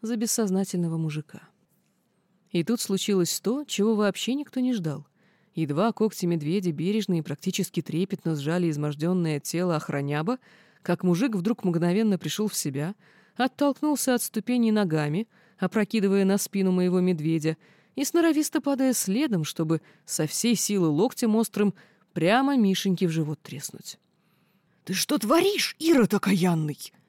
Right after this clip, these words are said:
возопила я, хватаясь за клюку. «Не смей медведя бить, сволочь!» Ирод на меня взглянул, глаза его помутились,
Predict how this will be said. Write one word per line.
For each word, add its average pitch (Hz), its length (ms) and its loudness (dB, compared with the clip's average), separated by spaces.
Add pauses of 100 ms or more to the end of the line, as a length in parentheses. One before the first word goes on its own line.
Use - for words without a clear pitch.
(340)
возопила 180 460 0
я, 160 200 0
хватаясь 180 460 0
за 165 160 -2
клюку. - 420 -4 (460)
«Не 226 160 6
смей 202 440 6
медведя 277 540 6
бить, 254 220 2
сволочь!» 185 640 0 (760)
Ирод 330 300 2
на 247 80 2
меня 226 240 4
взглянул, 180 560 0 (140)
глаза 180 320 4
его 175 180 4
помутились, 175 720 -4